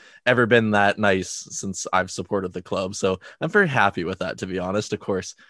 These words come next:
start doing it after the glory days, and it suffered since, but hopefully we're on the way up. But, uh, guys, let's just get on to the Liverpool kinda chat here. I mean,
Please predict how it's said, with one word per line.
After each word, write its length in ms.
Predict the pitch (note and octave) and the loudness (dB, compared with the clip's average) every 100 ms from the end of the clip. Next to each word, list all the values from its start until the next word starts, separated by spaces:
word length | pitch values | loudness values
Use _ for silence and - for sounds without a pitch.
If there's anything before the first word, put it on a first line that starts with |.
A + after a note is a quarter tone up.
| _ _ | _ _
start 240 | - D#3 A2+ | 4 4 6
doing 260 | B2+ A#2 | 4 4
it 80 | A2 | 4
after 340 | G#2+ A2 - | 4 4 0
the 80 | G2 | -2
glory 320 | G2 F#2+ F#2+ | 0 0 0
days, 420 | F#2+ F#2 F#2 F2 - | -2 -2 -4 -6 -14
and 320 | - E2 E2+ F#2+ | -10 -6 -6 -6
it 160 | F#2+ | -8
suffered 400 | - F#2 - D#2+ | -4 -4 -4 -8
since, 300 | - F2 G2+ | -6 -6 -8
but 200 | - F#2+ | -4 -4
hopefully 380 | - F#2 F#2 F#2 | 0 -2 -2 -4
we're 220 | G2 F#2+ - | -4 -4 0
on 280 | G2 F#2+ F2+ | 0 -2 -2
the 100 | G2+ | 0
way 260 | G2 F#2+ - | 2 0 0
up. 300 | F#2+ A2 - - | -2 -2 -4 -4
But, 320 | G2 - - | -4 -2 2
uh, 200 | G#2+ G#2 - - - - - | 4 4 -2 -18 -18 -20 4
guys, 280 | C3 C3 D3 | 6 8 6
let's 120 | C#3+ | 2
just 220 | D3 - | 2 2
get 140 | B2+ A#2 | 4 6
on 160 | G#2+ | 4
to 80 | F#2+ | 0
the 120 | F2+ | -6
Liverpool 440 | F#2 G2 - G2+ F#2+ | -6 -8 -4 -4 -2
kinda 220 | G2+ F#2+ | -4 -4
chat 320 | - G2 F#2 | 2 2 2
here. 220 | F#2+ G2+ | -2 0
I 60 | G2+ | 0
mean, 340 | A2 G#2 G2+ | 0 -2 -4